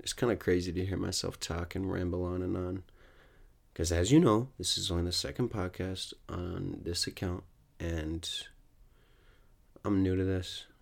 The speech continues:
and it's great, and I love it, but, <laughs> yeah, just letting you know, you know, I catch myself saying "because" a lot, or even "like" still. I still say "like" a decent amount,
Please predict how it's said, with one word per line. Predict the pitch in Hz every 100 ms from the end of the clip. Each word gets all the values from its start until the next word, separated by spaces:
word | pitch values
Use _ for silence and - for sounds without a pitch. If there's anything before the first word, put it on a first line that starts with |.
| - - -
and | - 98
it's | 92
great, | - - 92 90 - - -
and | 95
I |
love | 92 90 90 92
it, | 90 - _ _
but, | - 95 - _ - - -
<laughs> | - - - -
yeah, | 104 92 - - - - - - - - - _
just | - 101 -
letting | 107 101
you | 104 107
know, | 98 87 90 - -
you | 92
know, | 87 90 92 - - -
I |
catch | 90 98 -
myself | 95 - 95
saying | - 92 98
"because" | 104 - 107 90 87
a | 87
lot, | 85 87 90 - - - - -
or | - 85 85 82 82
even | - 92 110 104
"like" | 90 85 85
still. | - - 90 90
I | 87
still | - 90
say | - 110
"like" | 104 92 87 85
a | 87
decent | 90 87 -
amount, | 92 87 87 -